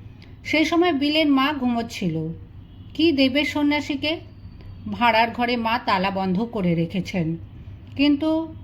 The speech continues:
সন্ন্যাসীকে তো খালি হাতে ফিরিয়ে দেওয়া যায় না। সুতরাং বীরেশ্বর নিজের পরনের ধুতিখানি খুলে সন্ন্যাসীর হাতে দিয়ে দিল। সন্ন্যাসী সেই ধুতিটি মাথায় জড়িয়ে হাত তুলে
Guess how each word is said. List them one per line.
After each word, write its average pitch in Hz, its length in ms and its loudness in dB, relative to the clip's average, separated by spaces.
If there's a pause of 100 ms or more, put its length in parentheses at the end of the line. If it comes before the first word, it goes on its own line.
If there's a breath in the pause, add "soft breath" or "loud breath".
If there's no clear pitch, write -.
(180)
সন্ন্যাসীকে 214 680 0
তো 269 140 -2
খালি 220 340 -2
হাতে 262 240 -4
ফিরিয়ে 294 320 0
দেওয়া 196 240 2
যায় 180 240 2
না। 220 300 0 (1300 loud breath)
সুতরাং 294 500 2
বীরেশ্বর 269 460 2
নিজের 254 340 4
পরনের 254 520 2
ধুতিখানি 254 540 0
খুলে 262 400 0 (380)
সন্ন্যাসীর 226 640 0
হাতে 220 300 -2
দিয়ে 202 240 0
দিল। 165 320 -2 (640 loud breath)
সন্ন্যাসী 233 520 2
সেই 233 280 0
ধুতিটি 214 460 -4
মাথায় 208 420 2
জড়িয়ে 208 420 0
হাত 202 300 0 (140)
তুলে 240 300 0